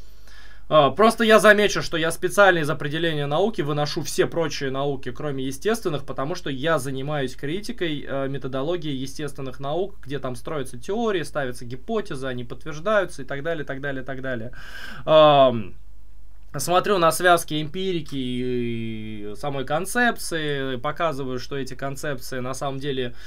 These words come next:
их можно обойти всевозможными способами, то есть ко мне данный, данный тезис применить нельзя. Значение имеет, э, локальная критика внутри самой науки или отдельные ее части, связанные с конкретным исследовательским или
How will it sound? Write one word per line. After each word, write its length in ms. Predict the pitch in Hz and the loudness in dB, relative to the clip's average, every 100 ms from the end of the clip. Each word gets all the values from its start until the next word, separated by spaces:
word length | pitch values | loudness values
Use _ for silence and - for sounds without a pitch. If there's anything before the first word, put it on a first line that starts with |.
| - - - | -10 -10 -8
их 140 | - 165 | -6 2
можно 420 | 190 202 170 156 | 4 6 4 2
обойти 520 | 139 151 147 - 233 | 6 4 4 0 -2
всевозможными 760 | - 196 175 160 175 160 156 151 | 0 2 2 2 0 0 -2 -8
способами, 520 | - 165 151 147 139 | -4 -4 -4 -6 -6
то 80 | 156 | -6
есть 140 | 147 | -4
ко 120 | 165 | -2
мне 220 | 156 196 156 | 0 0 2
данный, 520 | 151 156 147 143 135 | 2 2 0 -2 -2
данный 340 | 151 151 143 | 0 0 -2
тезис 300 | 165 165 143 | -2 -4 -4
применить 440 | - 135 135 135 139 | -4 -4 -4 -6 -6
нельзя. 400 | 131 120 107 110 - - - - - - - - | -4 -4 -4 -6 -8 -8 -8 -8 -8 -8 -6 -4
Значение 520 | 156 185 302 302 233 | 2 2 4 4 4
имеет, 400 | 220 254 233 - | 4 2 0 0
э, 60 | - | 2
локальная 640 | 180 180 185 214 190 165 | 4 4 4 6 6 4
критика 380 | 143 220 226 180 | 0 0 -2 -4
внутри 300 | 160 156 180 | -4 0 0
самой 340 | 175 165 170 151 | 0 0 0 0
науки 420 | 143 175 226 165 | 0 0 0 0
или 140 | 143 | 2
отдельные 560 | 139 131 185 170 151 143 | 0 2 0 2 -2 0
ее 140 | 147 | -2
части, 440 | 143 185 202 202 151 | 0 0 0 -2 -6
связанные 520 | 147 165 160 151 143 | -4 -2 -2 -2 -4
с 60 | |
конкретным 500 | 156 147 165 160 147 139 | -4 -4 -4 -4 -4 -4
исследовательским 800 | 170 180 175 151 139 - 143 - | -4 -2 -2 -6 -8 -8 -6 -4
или 280 | 175 156 | -4 -4